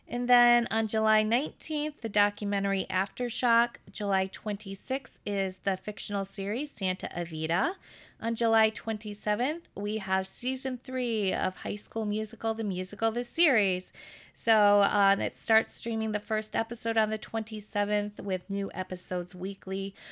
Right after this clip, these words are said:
Also on the, uh, twenty-seventh, we have the six-part docuseries from Lucasfilm called Light and Magic. And then on July twenty-ninth, we have the original film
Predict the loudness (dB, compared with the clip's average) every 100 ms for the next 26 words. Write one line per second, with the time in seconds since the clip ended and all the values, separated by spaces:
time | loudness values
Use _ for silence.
0 | -18 -2 2 2 2 2 4 2 -4 _
1 | _ 0 2 2 0 -6 -4 -4 -2 -2
2 | -2 -2 -2 -2 -6 -8 -8 -8 -6 0
3 | 0 0 -2 -4 -4 -10 -6 -4 -2 -2
4 | -4 -4 -4 -6 -10 -6 2 2 2 -4
5 | -8 -6 -6 -6 -4 2 2 2 -2 -6
6 | -12 -20 -20 _ -4 -2 2 0 0 -2
7 | -2 -2 0 0 -2 -6 -6 -6 -6 -4
8 | 0 0 -2 -6 -8 -8 -8 -6 -4 -2
9 | -4 -4 -4 -4 -4 -2 -4